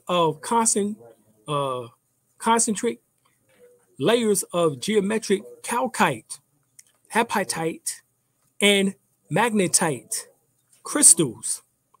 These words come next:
right? So you have to see what we're talking about, right? You have to see this for you to have an understanding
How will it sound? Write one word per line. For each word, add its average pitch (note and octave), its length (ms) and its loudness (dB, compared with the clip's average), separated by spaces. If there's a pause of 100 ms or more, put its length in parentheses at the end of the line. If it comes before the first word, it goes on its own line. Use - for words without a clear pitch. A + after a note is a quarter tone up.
(800)
right? C#3 200 -2
So D#3 360 2 (320)
you G#3+ 140 2
have G#3 140 0
to - 60 -6
see G3+ 360 0 (380)
what F3 200 -2
we're E3+ 160 2
talking B3 480 2
about, C#3 420 -2 (1400)
right? C3+ 120 -6
You D#3 160 -4
have G#3+ 240 -4
to A#3 60 -6
see C#4 280 0
this E3 380 2 (440)
for - 120 -6
you D#3 140 -2
to C#3+ 80 -4
have E3+ 220 -4
an D3 180 -4
understanding A3 880 -2